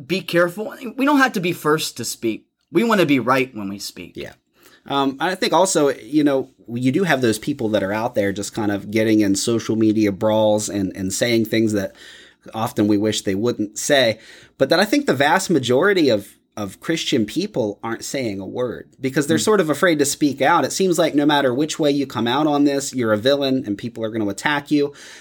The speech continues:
Speaker 2: I certainly have been guilty of this. I don't wanna turn people away from the church, you know, being, being an evangelist here, and I don't want people to not come here because they're like, "Oh, that guy said something on Facebook
Speaker 1: Yeah.
Speaker 2: that, that I perceive as hateful." And so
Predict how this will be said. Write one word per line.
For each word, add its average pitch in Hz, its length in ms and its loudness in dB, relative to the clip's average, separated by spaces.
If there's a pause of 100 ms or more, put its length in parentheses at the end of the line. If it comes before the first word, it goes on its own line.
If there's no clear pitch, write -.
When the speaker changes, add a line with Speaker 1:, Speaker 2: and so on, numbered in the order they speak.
(140)
Speaker 2:
I 139 200 2
certainly 160 500 4
have 135 180 0
been 135 320 0
guilty 135 360 -2
of 120 80 0
this. 135 180 2
I 160 160 2
don't 220 160 0
wanna 139 160 2
turn 127 240 -4
people 127 300 -4
away 117 180 -2
from 113 160 -2
the 101 80 0
church, - 580 -2 (520)
you 131 120 0
know, 123 140 2
being, 131 320 2 (100)
being 131 240 2
an 117 80 2
evangelist 175 640 0
here, 170 360 2
and 123 260 -6
I 143 120 0
don't 165 160 2
want 151 160 0
people 147 220 -4
to 131 80 2
not 139 180 2
come 147 200 2
here 127 180 0
because 117 260 -2
they're 113 140 0
like, 104 160 -2
"Oh, 113 120 -4
that 117 220 -4
guy 110 160 -2
said 107 280 -2
something 107 280 -4
on 98 140 -4
Facebook 107 540 0
Speaker 1:
Yeah. 101 180 -6
Speaker 2:
that, 107 180 -12
that 104 140 -2
I 107 140 -2
perceive 107 420 -4
as 92 100 -6
hateful." 131 460 -2
And 131 160 2
so 135 300 0